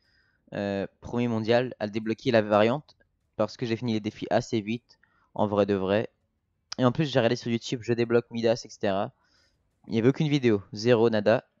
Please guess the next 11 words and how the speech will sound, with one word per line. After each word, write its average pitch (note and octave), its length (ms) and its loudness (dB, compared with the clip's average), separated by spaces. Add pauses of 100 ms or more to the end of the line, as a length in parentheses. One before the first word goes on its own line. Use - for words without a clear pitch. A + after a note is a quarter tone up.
(160)
Donc A#2 180 -2
je A2 100 -8
suis - 180 -12
peut-être C3+ 200 -2
le A#2 60 -6
premier B2 320 -2
mondial. A2 400 -2 (960)
Alors A#2+ 220 4
on B2+ 100 2
a B2+ 80 2
Midas C#3+ 440 0